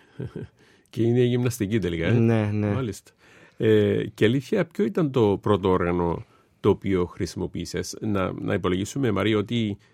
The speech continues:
Speaker 1: δεν ήταν το κανονικό το μονόζυγο όπως το ξέρουμε.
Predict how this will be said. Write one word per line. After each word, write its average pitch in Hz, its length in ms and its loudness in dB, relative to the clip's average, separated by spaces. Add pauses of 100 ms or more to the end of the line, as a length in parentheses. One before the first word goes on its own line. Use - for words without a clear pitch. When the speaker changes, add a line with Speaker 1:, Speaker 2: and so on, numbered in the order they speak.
(360)
Speaker 1:
δεν 104 380 4
ήταν 117 520 0 (340)
το 120 160 2
κανονικό 117 480 0
το 120 80 -4
μονόζυγο 120 560 -2
όπως 120 180 -4
το 127 100 -10
ξέρουμε. 143 460 -6